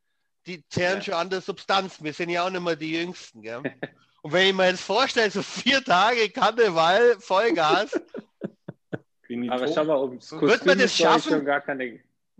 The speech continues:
Speaker 2: was?
Speaker 1: <laughs> Wird man das schaffen eigentlich?
Speaker 2: Ja, äh, klar. Also ihr seid die Hensons, oder? <laughs> Wenn
Speaker 1: Ja!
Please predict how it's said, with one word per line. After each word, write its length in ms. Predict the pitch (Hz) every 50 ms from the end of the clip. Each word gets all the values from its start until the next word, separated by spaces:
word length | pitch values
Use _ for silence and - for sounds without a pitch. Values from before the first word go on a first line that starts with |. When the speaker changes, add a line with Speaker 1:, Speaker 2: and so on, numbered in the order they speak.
| 202 _ _
Speaker 2:
was? 200 | 127 - 151 165
Speaker 1:
<laughs> 600 | - 453 403 370 339 - _ _ _ _ _ _
Wird 160 | 151 175 180 196
man 120 | 226 220
das 200 | 180 190 175 -
schaffen 360 | - 160 143 - - - 202
eigentlich? 600 | 190 185 196 196 202 208 196 196 196 _ _ _ _
Speaker 2:
Ja, 600 | 208 196 - - - - 101 104 104 101 - _ _ _
äh, 240 | - 104 104 101 -
klar. 580 | - - - 101 113 135 135 107 - - _ _ _ _
Also 220 | _ 107 110 107 107
ihr 140 | 110 113 117
seid 220 | - 120 113 -
die 80 | 117 107
Hensons, 420 | 113 127 143 156 151 - 127 113
oder? 300 | 117 120 127 139 139 -
<laughs> 20 |
Wenn 800 | - 117 117 - 127 117 117 135 123 123 123 117 113 123 135 -
Speaker 1:
Ja! 420 | - 220 247 254 247 240 220 -